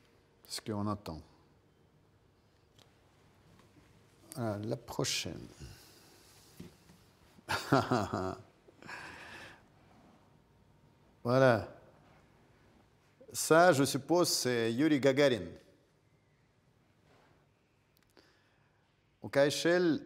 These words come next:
euh, actuellement, euh, c'est comme, euh, au N H L, on,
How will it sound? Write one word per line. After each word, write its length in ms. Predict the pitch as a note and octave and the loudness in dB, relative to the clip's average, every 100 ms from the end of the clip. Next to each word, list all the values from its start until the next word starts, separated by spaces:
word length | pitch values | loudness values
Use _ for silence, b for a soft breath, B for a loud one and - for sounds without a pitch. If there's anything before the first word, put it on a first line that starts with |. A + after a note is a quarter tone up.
| - | -6
euh, 320 | A#2 A#2 A2+ | -4 -2 -2
actuellement, 880 | A#2+ A#2 - C3 B2 C3 C#3+ D#3+ D#3 - - | -2 -4 2 2 4 2 4 4 2 -2 -8
euh, 420 | A2 G#2+ G#2+ G#2 | -4 -4 -4 -4
c'est 260 | G2+ A2+ - | -6 -8 -4
comme, 360 | A#2+ A#2 A2+ | -4 -2 -2
euh, 360 | A2+ A2 A2 G#2+ | 0 0 0 -2
au 120 | G#2+ | 0
N 140 | A2+ A2+ | 0 0
H 260 | A2+ - | 0 4
L, 380 | C#3+ D3+ C3+ - - | 4 6 4 0 -10
on, 560 | A2 G#2+ G#2 G2+ G2+ | -8 -6 -4 -4 -4